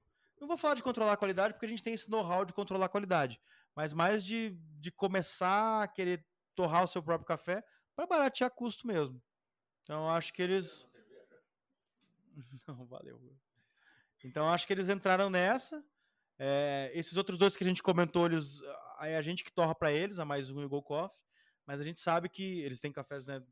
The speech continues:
que são só deles, exclusivos, mas a gente sabe que logo eles vão passar, dar esse passo à frente de querer torrar seu próprio café e tal. Então, acho que é, não tem como escapar, tanto que a gente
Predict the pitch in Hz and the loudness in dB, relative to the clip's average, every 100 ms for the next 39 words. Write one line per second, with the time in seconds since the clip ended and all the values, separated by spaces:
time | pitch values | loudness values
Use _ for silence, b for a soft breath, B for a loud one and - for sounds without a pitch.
0 | _ _ - 143 135 143 139 131 160 131 | _ _ -12 -10 -4 -2 0 -2 -4 -8
1 | - 135 131 170 180 _ _ _ _ _ | -10 -10 -8 -10 -12 _ _ _ _ _
2 | _ - 131 143 147 160 - 160 165 - | _ -10 -6 -4 -4 -4 0 2 2 -2
3 | 185 185 175 151 147 147 151 165 175 175 | -4 -2 -4 -4 0 4 4 2 -4 -6
4 | 156 156 165 - 147 143 143 135 139 147 | -8 -8 -8 -6 -6 -6 -4 -2 -2 -2
5 | - - 131 131 143 - 127 127 131 135 | -8 -6 -4 -4 -8 -14 -14 -16 -16 -18
6 | 139 135 135 135 127 120 _ _ _ _ | -12 -8 -6 -6 -8 -14 _ _ _ _
7 | _ _ - 131 127 127 139 131 123 - | _ _ -14 -8 -8 -8 -10 -12 -12 -12
8 | 156 - 117 117 - 104 - - _ _ | -14 -12 -12 -12 -12 -16 -16 -20 _ _
9 | _ _ _ _ _ _ 135 131 131 - | _ _ _ _ _ _ -20 -18 -18 -16
10 | 147 151 143 135 127 117 _ _ _ _ | -14 -14 -16 -18 -20 -20 _ _ _ _
11 | _ _ _ 147 143 156 156 156 143 185 | _ _ _ -12 -6 -6 -6 -6 -2 -2
12 | - 135 113 - 127 - 143 151 - | 0 -2 -4 -12 -14 -14 -14 -14 -14